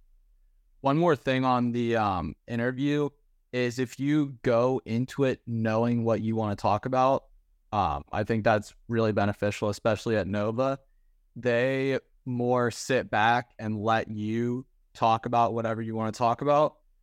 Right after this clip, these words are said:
So if you can fill up that time, um, and give them a good idea of what kind of a person you are, then they're gonna be less likely to, um, start asking you questions that maybe are something that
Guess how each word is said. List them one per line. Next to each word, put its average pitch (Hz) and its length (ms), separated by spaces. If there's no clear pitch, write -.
So 131 220
if 117 120
you 135 120
can 127 200
fill 127 220
up 120 160
that 113 220
time, 127 440
um, 92 480
and 120 160
give 123 160
them 117 180
a 113 60
good 117 160
idea 113 380
of 104 100
what 110 160
kind 110 180
of 101 80
a 98 60
person 110 400
you 139 140
are, 147 300
then 117 400
they're 113 140
gonna 113 120
be 113 140
less 113 340
likely 110 520
to, 104 640
um, 87 520
start 113 420
asking 107 360
you 107 80
questions 110 560
that 101 120
maybe 104 360
are 101 120
something 107 540
that 98 320